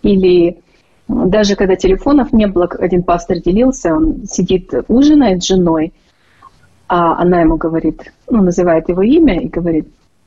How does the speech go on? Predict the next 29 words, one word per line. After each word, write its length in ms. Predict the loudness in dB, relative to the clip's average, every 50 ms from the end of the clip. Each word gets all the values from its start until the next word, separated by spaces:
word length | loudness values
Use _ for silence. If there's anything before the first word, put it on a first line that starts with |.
| _ -2
«Домой 280 | 0 2 2 2 2 0
возвращайся». 720 | -2 -2 -2 -2 -2 -2 0 -2 -2 -2 -4 -6 -8 -6 -2
То 100 | -2 -2
есть 160 | 0 0 0
он 140 | 0 0 2
в 60 | 2
мыслях 460 | 2 2 2 0 0 -2 -2 -2 -2
не 160 | 0 0 0
дома, 500 | 0 2 2 2 2 2 2 0 -2 -4 -4
он 160 | -2 0 0
еще 200 | 0 0 0 -4
там 340 | -4 -2 -2 -2 -2 -2 -2
где-то 420 | -4 -2 -2 -2 -2 -2 -4 -6 -6 -8 -16 -20 -20 -20 -20 -20 -14 -10 -8
на 80 | -8
служении 560 | -6 -4 -4 -2 0 0 2 4 4 4 2 2
или 120 | 0 0
там 240 | -2 -2 -2 -2 0
на 100 | -2 -2
Братском. 640 | -2 0 0 0 0 -2 -4 -4 -4 -4 -4 -4 -6 -8 _ _ -20 -20 -20 _ _ -4
То 100 | -2 0
есть 180 | 0 0 -2
это 180 | -2 -2 -2 -2
так 240 | 0 0 -2 -2 -2
действительно 520 | -4 -4 -2 0 0 0 2 0 2 2
очень 320 | 0 0 0 0 0 0
важно. 560 | 0 0 2 2 0 0 0 0 0 2 2 2
Можно 340 | 2 2 2 2 2 2
находиться 640 | 2 2 0 0 0 -2 0 2 0 0 0 0 0 2
дома, 460 | 2 2 2 2 2 2 0 0